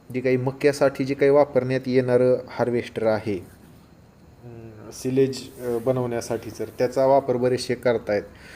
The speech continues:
मात्र त्याच्यात जी काही अपेक्षित पार्टिकल साईज जी काही यायला पाहिजे ती न आल्यामुळं, अ, जो काही आपण डायजेस्टरमध्ये ती स्लरी टाकण्याआधी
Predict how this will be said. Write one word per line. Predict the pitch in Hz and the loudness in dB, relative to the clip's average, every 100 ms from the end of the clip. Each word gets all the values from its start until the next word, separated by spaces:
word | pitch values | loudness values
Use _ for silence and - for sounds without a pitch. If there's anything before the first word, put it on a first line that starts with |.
| - - - | -20 -18 -10
मात्र | 120 127 127 127 131 143 - - | -6 0 4 6 6 2 -4 -6
त्याच्यात | 131 123 139 131 | 0 2 2 -2
जी | 131 | -2
काही | 135 139 | 2 2
अपेक्षित | - 120 139 - 143 - - | 2 -2 -4 -2 -6 -4 0
पार्टिकल | 131 127 139 135 131 | 2 2 -2 0 -2
साईज | - 123 120 | -2 -4 -4
जी | 123 | -4
काही | 131 131 | 0 2
यायला | 127 127 123 | 2 0 0
पाहिजे | 123 113 113 | 0 -2 -4
ती | - 120 123 127 120 | -6 -4 -2 -4 -6
न | 123 127 | -6 0
आल्यामुळं, | 131 127 123 123 131 110 - - - - - - - | 2 4 4 2 2 0 -2 -14 -20 -20 -20 -20 -14
अ, | 113 113 117 117 117 117 - - - - 113 | -10 -6 -4 -4 -2 -4 -8 -18 -20 -20 -16
जो | |
काही | 113 123 | -6 -2
आपण | 123 123 123 123 - 120 | -2 -2 -6 -6 -10 -4
डायजेस्टरमध्ये | 120 123 120 123 120 - 127 123 123 123 127 127 - - - - | 0 2 2 -4 -4 -2 -2 -2 -4 0 0 -2 -10 -20 -20 -12
ती | 120 | -12
स्लरी | - 123 123 127 131 - | -6 -4 -2 -4 -6 -4
टाकण्याआधी | 131 123 120 123 120 123 123 | -4 -4 -4 -4 -4 -6 -10